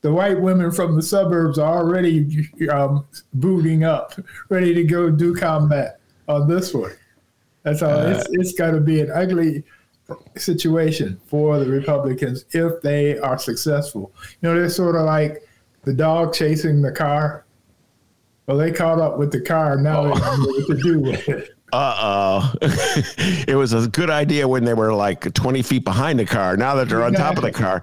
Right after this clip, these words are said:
Speaker 2: car. Uh-oh.
Speaker 1: Exactly. Right, exactly. No, their, their people have been, their, their supporters, their voters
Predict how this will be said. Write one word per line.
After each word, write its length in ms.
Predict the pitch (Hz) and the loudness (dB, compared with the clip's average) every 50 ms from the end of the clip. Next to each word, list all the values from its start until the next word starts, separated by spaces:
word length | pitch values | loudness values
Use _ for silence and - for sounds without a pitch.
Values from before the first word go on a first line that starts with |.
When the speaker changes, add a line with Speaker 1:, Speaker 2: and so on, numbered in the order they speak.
| - - | -6 -12
Speaker 2:
car. 100 | - - - | -12 -8 -2
Uh-oh. 180 | 190 226 254 226 190 175 135 131 131 131 131 131 131 | 0 0 0 0 0 0 0 0 0 0 0 0 0
Speaker 1:
Exactly. 140 | 139 147 - _ _ _ _ - | -2 -2 -4 _ _ _ _ -2
Right, 340 | 185 185 175 147 120 147 | 0 0 0 0 0 0
exactly. 520 | 151 143 151 170 175 170 160 156 156 139 143 | 0 0 2 2 2 2 0 0 0 0 0
No, 160 | 151 147 135 | 2 0 0
their, 420 | 135 175 185 185 185 185 185 185 - - _ _ _ - | 2 2 2 2 2 0 -2 -6 -12 -20 _ _ _ -2
their 260 | 175 185 190 185 - | 0 0 0 0 0
people 500 | - 190 180 170 147 156 139 127 123 135 | 0 0 0 0 0 0 0 0 0 0
have 220 | 143 143 135 127 131 | 0 0 0 0 0
been, 500 | 151 151 147 147 143 139 135 131 127 123 - _ _ _ _ - | 0 2 2 2 2 0 0 -2 -4 -6 -10 _ _ _ _ -6
their, 300 | 135 151 156 156 151 156 156 | -2 -2 0 0 0 -2 0
their 140 | 156 151 151 | 0 0 0
supporters, 600 | - 139 123 - - 151 147 139 127 120 120 131 | -2 -4 -6 -4 -2 0 0 0 0 0 0 0
their 140 | 147 147 139 | 0 0 0
voters 520 | 135 147 143 135 123 120 110 110 - - | 0 0 0 0 0 -2 -4 -6 -8 -12